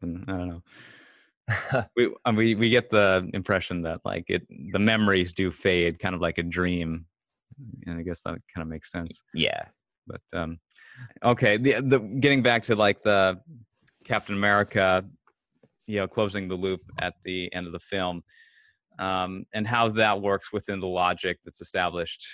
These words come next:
Speaker 1: um, by, by this film. In, in fact, I really dug the line given by Bruce Banner, um, the, where he explains time travel. I thought that was a really good,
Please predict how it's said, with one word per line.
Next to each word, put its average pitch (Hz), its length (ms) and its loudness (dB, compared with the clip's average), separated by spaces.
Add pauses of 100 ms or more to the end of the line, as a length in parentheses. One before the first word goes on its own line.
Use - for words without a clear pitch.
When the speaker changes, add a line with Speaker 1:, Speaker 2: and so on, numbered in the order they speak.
(240)
Speaker 1:
um, 85 440 -12 (600)
by, 92 320 -4
by 82 220 -10
this 85 160 -12
film. 92 300 -8
In, 131 160 -2
in 117 200 0
fact, 104 400 0 (200)
I 110 60 2
really 127 300 0
dug 101 380 -2
the 92 80 0
line 90 500 -4 (640)
given 90 200 -6
by 82 200 -2
Bruce 90 280 -6
Banner, 85 400 -6 (240)
um, 87 220 -10 (220)
the, 90 300 -2 (420)
where 104 140 2
he 123 300 2
explains 113 500 0 (140)
time 110 240 0
travel. 110 500 0 (320)
I 101 60 -12
thought 95 240 0
that 92 100 2
was 92 200 0
a 92 80 -2
really 90 260 0
good, 85 420 -2